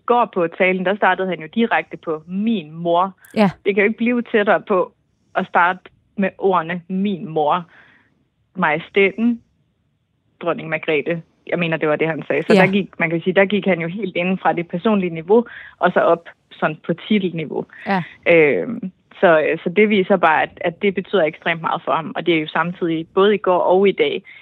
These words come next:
Speaker 1: en stor hyldest til både den person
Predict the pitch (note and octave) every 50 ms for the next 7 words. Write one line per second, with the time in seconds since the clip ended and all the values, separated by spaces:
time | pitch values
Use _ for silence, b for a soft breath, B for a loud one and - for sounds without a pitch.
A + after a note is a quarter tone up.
0 | B B - F#3+ F3+ E3 - F#3+ E3+ D#3+ F3 G#3+ A3 - G3+ - _ - _ b
1 | b b b b b _ _ - - F#3+ F3 F3+ F3 F3 F3+ F3+ _ _ - F#3+
2 | F#3 F#3 F3+ E3+ E3+ E3+ E3 - - _ _ _ _ - F3+ F3 E3 G3+ G#3 G#3
3 | G3